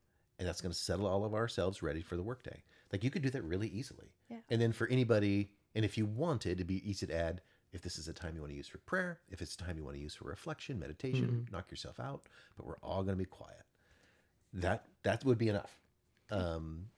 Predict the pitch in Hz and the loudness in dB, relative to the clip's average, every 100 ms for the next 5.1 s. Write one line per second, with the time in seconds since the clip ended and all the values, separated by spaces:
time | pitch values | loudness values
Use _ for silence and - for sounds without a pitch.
0 | - 104 104 110 175 143 101 87 104 143 | -2 2 4 4 4 2 2 0 0 0
1 | 123 76 78 - 73 71 82 _ - 87 | -2 -6 -8 -6 -6 -6 -10 _ -10 -6
2 | 82 80 80 82 80 - - _ _ - | -6 -4 -2 0 -2 -8 -18 _ _ -6
3 | 98 - 147 151 - 107 98 101 95 87 | -6 -4 -4 -4 -2 0 0 0 0 0
4 | 92 107 85 - 82 80 - 82 80 80 | 0 0 -2 -6 -6 -6 -4 -4 -4 -6